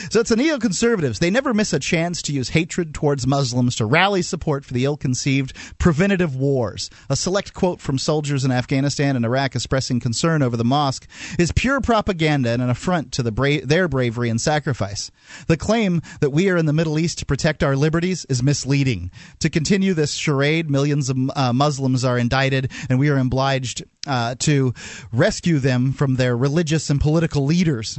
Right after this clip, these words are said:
And we're supposed to believe that abusing our li-, um, abusing their liberties here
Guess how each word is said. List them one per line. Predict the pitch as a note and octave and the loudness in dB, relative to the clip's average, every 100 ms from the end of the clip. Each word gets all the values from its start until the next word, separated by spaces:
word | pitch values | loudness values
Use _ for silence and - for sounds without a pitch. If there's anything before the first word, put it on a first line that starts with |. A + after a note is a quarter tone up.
| - | -4
And | C#3 | -2
we're | C#3+ | -2
supposed | - E3+ D#3+ D3 | 0 0 0 0
to | |
believe | C3+ D3 C#3+ | 0 2 2
that | C3 | 0
abusing | B2 D#3 C#3+ C#3 | 0 0 2 2
our | C3 B2+ | 2 0
li-, | C3+ C#3+ - - D3+ E3+ C#3+ | -2 -6 -10 -2 0 0 0
um, | D3 C3 B2 B2 | 0 0 0 -4
abusing | C3+ D3 D3 G#3+ G3 E3+ | -4 0 2 2 2 2
their | D#3 | 2
liberties | E3 D#3 C3+ - | 0 0 -2 0
here | G3+ E3 | 0 0